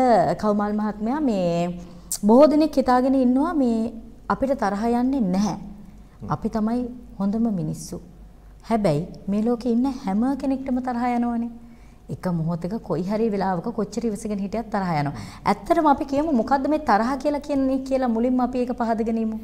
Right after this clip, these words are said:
Speaker 2: හොඳයි. තරහ පිළිබඳ දැන් මූලික විග්‍රහයකට අපි එනකොට සාමාන්‍යයෙන් තරහ මානසික ආවේග කියලා කියන්නේ, අ,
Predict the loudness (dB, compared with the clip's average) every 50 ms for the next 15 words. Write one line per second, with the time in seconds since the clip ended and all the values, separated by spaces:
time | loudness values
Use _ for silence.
0 | -12 -16 -16 -18 -20 -20 -20 -18 -18 -16 -10 -6 -6 -4 -4 -6 -10 -14 -18 -20
1 | -20 -20 -18 -16 -16 -12 -8 -6 -6 -6 -4 -6 -6 -6 -6 -6 -6 -8 -8 -6
2 | -6 -6 -6 -6 -6 -6 -6 -6 -6 -6 -6 -6 -6 -6 -6 -6 -6 -6 -6 -6
3 | -6 -8 -8 -8 -8 -6 -6 -6 -6 -6 -8 -8 -8 -8 -8 -8 -8 -10 -12 -16
4 | -20 -20 -20 -20 -20 -16 -8 -6 -4 -2 -2 -2 -2 -2 -2 -4 -4 -4 -4 -6
5 | -8 -10 -12 -12 -10 -8 -6 -6 -4 -4 -6 -6 -6 -6 -6 -4 -2 -2 -2 -4
6 | -4 -2 0 0 0 0 -2 -2 -4 -4 -2 -4 -6 -6 -4 -4 -4 -4 -4 -4
7 | -4 -4 -4 -4 -4 -6 -8 -8 -8 -8 -8 -10 -12 -16 -20 -20 -20 -18 -12 -8
8 | -6